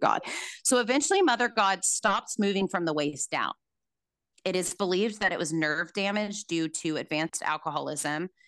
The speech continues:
She would drink herself into oblivion every single night, believing this to be her medicine to be able to talk to her quote unquote spirit team.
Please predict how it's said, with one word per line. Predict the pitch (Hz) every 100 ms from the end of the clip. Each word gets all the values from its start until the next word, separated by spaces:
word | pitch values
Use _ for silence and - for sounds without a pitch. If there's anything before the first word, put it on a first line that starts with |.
| _
She | -
would | 175 160
drink | 165 196 208
herself | 214 214 185 180
into | 165 165
oblivion | 156 160 160 160 160 156 156 -
every | 175 190
single | 180 165 160
night, | 151 156 175 202 -
believing | 170 160 160 170 165
this | 160 156
to | - 180
be | 170 156
her | 175
medicine | 156 160 170 180 165 165 147 156 180 208 _ _ -
to | 185
be | 170
able | 160
to | 165
talk | - 165 -
to |
her | 165 160
quote | - 160 156
unquote | 160 175 175
spirit | - - 160 131 -
team. | - 95 80